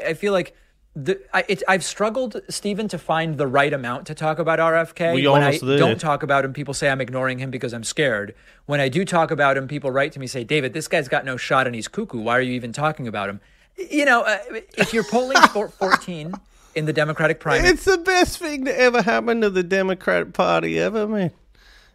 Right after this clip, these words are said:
Speaker 2: It's the, it's the funniest thing I've ever seen. You've literally thrown a eighty percent version of Trump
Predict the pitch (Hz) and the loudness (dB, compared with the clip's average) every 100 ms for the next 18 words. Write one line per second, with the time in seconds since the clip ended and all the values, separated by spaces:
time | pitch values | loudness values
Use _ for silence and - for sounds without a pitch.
0 | - 220 - - 220 208 208 196 202 220 | -4 -2 -2 0 2 2 0 -4 -6 -4
1 | 208 220 233 226 208 - 185 175 160 151 | -4 0 0 2 0 0 -2 0 0 0
2 | 151 170 196 220 - _ - _ _ _ | -2 -2 -4 -4 -10 _ -20 _ _ _
3 | - 196 202 226 - 214 185 190 185 175 | -6 -2 2 2 4 0 2 2 4 4
4 | - 165 151 - - _ _ _ _ _ | 2 -2 -2 -8 -20 _ _ _ _ _
5 | _ 170 190 196 175 - 185 170 156 - | _ 0 2 2 0 0 0 0 -2 -4
6 | 139 160 156 156 123 - - 156 135 | 4 4 4 0 -4 -6 -4 -2 -4